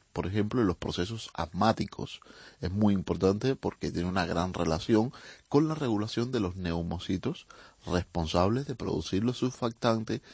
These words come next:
para garantizar un, una, un buen intercambio, una buena dilatación y un buen funcionamiento, es decir, una buena fisiología a nivel de los bronquiolos pulmonares. Entonces,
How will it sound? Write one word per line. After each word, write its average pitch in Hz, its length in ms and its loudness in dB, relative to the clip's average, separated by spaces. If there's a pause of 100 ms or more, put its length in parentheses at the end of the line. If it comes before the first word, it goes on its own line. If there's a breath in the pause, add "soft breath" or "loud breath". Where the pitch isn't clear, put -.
(220 soft breath)
para 98 200 6
garantizar 92 640 0
un, 80 560 -6
una, 80 280 -4
un 90 340 -2
buen 104 200 2
intercambio, 101 840 4 (260 loud breath)
una - 180 -4
buena 90 320 2
dilatación 107 760 2
y 92 40 -2
un 82 160 -2
buen 95 220 2
funcionamiento, 104 1040 0 (360 loud breath)
es 90 120 -8
decir, 123 260 -2
una 101 140 0
buena 104 300 -2
fisiología 107 1000 0 (400 soft breath)
a 90 120 0
nivel 87 260 2
de 104 100 0
los 95 120 0
bronquiolos 85 600 -2
pulmonares. 82 520 -4
Entonces, 80 340 -4